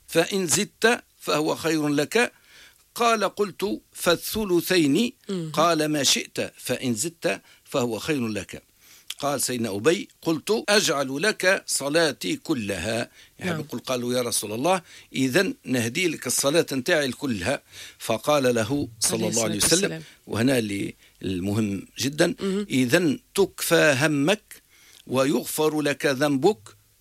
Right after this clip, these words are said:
Speaker 1: وفي رواية: "إذن يكفيك الله همك." إذن
Speaker 2: يعني لهنا
Speaker 1: شوفوا،
Speaker 2: نشوفوا ال-، ال-، النتائج.
Speaker 1: شوفوا فضل هذه الصلاة على رسول الله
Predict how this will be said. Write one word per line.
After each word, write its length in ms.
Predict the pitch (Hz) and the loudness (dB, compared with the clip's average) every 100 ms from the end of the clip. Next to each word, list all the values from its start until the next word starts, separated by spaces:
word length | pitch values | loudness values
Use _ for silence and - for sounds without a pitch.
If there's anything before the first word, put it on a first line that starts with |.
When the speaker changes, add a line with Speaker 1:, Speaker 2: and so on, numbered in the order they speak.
| _ - | _ -8
Speaker 1:
وفي 360 | 127 - 156 | -6 -2 -2
رواية: 320 | 143 143 131 123 170 247 - | 0 0 -2 -4 -6 -6 -6
"إذن 380 | 123 120 160 165 - - - | -4 0 0 -2 -6 -18 -2
يكفيك 640 | 123 123 - 151 151 - | 0 0 -2 0 0 0
الله 540 | 127 117 131 123 101 | -2 0 0 0 -2
همك." 380 | 98 82 - - _ - - - - | -4 -8 -16 -20 _ -20 -20 -14 0
إذن 80 | |
Speaker 2:
يعني 220 | 208 208 214 | 2 4 4
لهنا 140 | 190 | 4
Speaker 1:
شوفوا، 140 | 220 | 4
Speaker 2:
نشوفوا 400 | 240 302 262 - | 4 2 0 -2
ال-، 140 | 214 208 | -2 -2
ال-، 180 | 208 196 | -4 -6
النتائج. 640 | 202 214 - 277 165 156 - _ - - - - | -4 -4 0 0 0 -6 -12 _ -20 -20 -20 -12
Speaker 1:
شوفوا 340 | - 160 - 143 | -6 -4 -2 -2
فضل 380 | 202 220 135 - - | 0 0 -2 -10 -12
هذه 380 | 104 151 - 139 | -2 -2 -2 -2
الصلاة 440 | 127 - 139 147 120 - - - - | -2 0 0 0 -2 -10 -20 -16 -6
على 260 | 120 131 | -4 -2
رسول 320 | 123 113 - 123 | -2 -2 -2 -4
الله 220 | 117 | -2